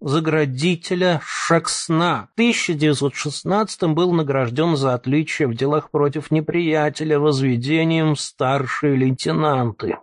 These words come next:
Он был приглашен к чтению лекций по борьбе с подводными лодками в минный офицерский класс.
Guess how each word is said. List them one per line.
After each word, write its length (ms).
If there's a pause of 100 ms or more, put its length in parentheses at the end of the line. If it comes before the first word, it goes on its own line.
(140)
Он 160
был 180
приглашен 880
к 140
чтению 680
лекций 460
по 100
борьбе 440
с 80
подводными 800
лодками 640
в 80
минный 600
офицерский 840
класс. 640